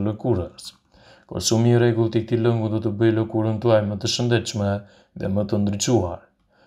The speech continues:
Përmirëson humorin dhe mendjen. Lëngu i panxarit dhe gjethet e panxarit ndihmojnë në trajtimin e depresionit dhe relakson problemet e kujtesës.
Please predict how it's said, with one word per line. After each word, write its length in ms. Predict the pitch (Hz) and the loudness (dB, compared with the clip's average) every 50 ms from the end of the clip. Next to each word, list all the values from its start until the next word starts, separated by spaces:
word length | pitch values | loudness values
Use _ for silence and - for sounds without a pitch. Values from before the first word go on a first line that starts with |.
| _ _ _ | _ _ _
Përmirëson 540 | 117 104 107 120 123 120 123 - 131 127 127 | -4 0 2 2 2 2 2 0 0 2 2
humorin 540 | 135 131 123 113 110 110 107 110 110 101 - | 2 2 2 2 4 2 2 0 0 -2 -6
dhe 220 | - 110 123 127 135 | -2 -2 0 0 0
mendjen. 480 | 135 127 117 101 98 90 80 78 92 - _ _ _ _ _ _ _ _ _ | 0 0 0 0 -2 -4 -6 -10 -16 -20 _ _ _ _ _ _ _ _ _
Lëngu 320 | - 104 113 123 131 135 | -2 0 0 2 2 0
i 80 | 135 123 | 0 4
panxarit 520 | - 135 135 127 117 117 113 110 110 104 | 4 4 4 4 4 4 4 4 2 2
dhe 120 | 110 113 110 | 2 0 2
gjethet 340 | 104 117 120 117 117 101 107 | 2 0 0 0 0 -4 -4
e 40 | 101 92 | -4 -2
panxarit 600 | - 104 110 107 113 107 107 104 104 104 101 - - - _ _ _ _ | -2 -2 0 2 2 2 2 2 0 -2 -4 -6 -14 -20 _ _ _ _
ndihmojnë 360 | - 95 95 95 98 113 120 | -10 -6 -2 0 0 2 2
në 40 | 123 120 - | 0 0 0
trajtimin 500 | 120 117 113 - 123 120 117 113 110 110 | 0 -2 0 0 0 0 0 2 0 0
e 40 | 107 101 | 0 -2
depresionit 720 | 110 - - 117 117 117 - 123 110 104 104 107 104 104 - _ _ _ _ - | -4 -4 -2 -2 -2 0 0 0 0 0 0 -2 -4 -6 -12 _ _ _ _ -6
dhe 160 | 104 101 98 | -4 -4 -4
relakson 580 | 104 104 107 107 104 - - 123 113 110 104 - | 0 2 2 2 2 2 -2 -2 -2 -2 -2 -2
problemet 600 | 123 117 104 104 101 95 98 98 98 95 - - | -2 -2 0 -2 -2 -2 -2 -2 -4 -6 -8 -10
e 100 | 98 90 | -12 -10
kujtesës. 760 | - - 98 - 135 123 107 - - - 85 - - - - | -8 -10 -6 0 0 0 2 0 -2 -6 -8 -10 -10 -12 -14